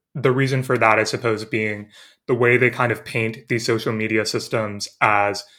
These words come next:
Google or YouTube has literally, you know, billions of dollars of computing systems that are all pointed at, like, you, this user. And you're kind of locked into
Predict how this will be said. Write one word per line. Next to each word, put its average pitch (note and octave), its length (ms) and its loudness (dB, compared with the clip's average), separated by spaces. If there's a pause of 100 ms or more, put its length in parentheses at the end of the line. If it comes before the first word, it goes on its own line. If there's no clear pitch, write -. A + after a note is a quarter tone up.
(200)
Google D#3 300 4
or A#2 300 2
YouTube B2 480 0
has A2+ 180 0
literally, A#2+ 640 0 (240)
you B2+ 80 -2
know, A2 260 0 (440)
billions C3+ 520 4
of A2 140 0
dollars A#2 720 0
of - 180 -4
computing A#2 440 0
systems A2 420 -4
that G#2+ 140 0
are A#2 100 6
all C3+ 180 8
pointed C3 400 0
at, A#2 140 0
like, A2 220 -2
you, A#2 420 0
this A#2 260 -2
user. A#2 520 -6 (280)
And B2+ 120 0
you're B2+ 120 2
kind C3+ 140 2
of A2+ 100 -2
locked A#2 540 2
into A#2 520 0